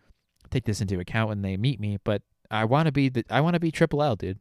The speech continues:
I wanna be a lifelong learner. Okay, Josh, lifelong learner, Buddha. Okay, but I'd like to, you know, think that I'll be able to, like, evolve and, like, kind of not change ex-, like, who I am completely and totally, but just be able to adapt and to be willing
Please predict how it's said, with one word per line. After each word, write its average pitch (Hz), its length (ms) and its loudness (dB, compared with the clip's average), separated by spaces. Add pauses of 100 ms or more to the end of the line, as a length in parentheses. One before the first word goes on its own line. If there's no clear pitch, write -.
(140)
I 127 60 0
wanna 151 140 4
be 160 100 2
a 135 40 2
lifelong 131 400 2
learner. 110 380 0 (240)
Okay, 117 260 0
Josh, 131 340 2
lifelong 113 480 0
learner, 101 460 2 (460)
Buddha. 87 340 -2 (200)
Okay, 107 320 0 (800)
but 175 120 2
I'd 220 80 0
like 233 140 -2
to, 160 200 0 (140)
you 131 100 -4
know, 113 100 0
think 131 260 -4
that 123 120 0
I'll 127 140 4
be 113 160 2
able 123 200 2
to, - 140 -4
like, 104 180 -2
evolve 104 440 0
and, 92 120 -4
like, 90 200 -6
kind 107 260 -2
of 95 200 -6
not 214 160 2
change 151 260 0
ex-, 101 240 -8 (100)
like, 110 140 -2
who 151 300 4
I 110 100 4
am 110 380 0 (260)
completely 120 680 -2
and 101 120 -2
totally, 101 480 2 (460)
but 104 220 2 (440)
just - 160 -6
be 190 100 0
able 190 180 2
to 175 160 2
adapt 127 460 2
and 104 120 -8
to 117 100 -4
be 113 260 0
willing 131 560 0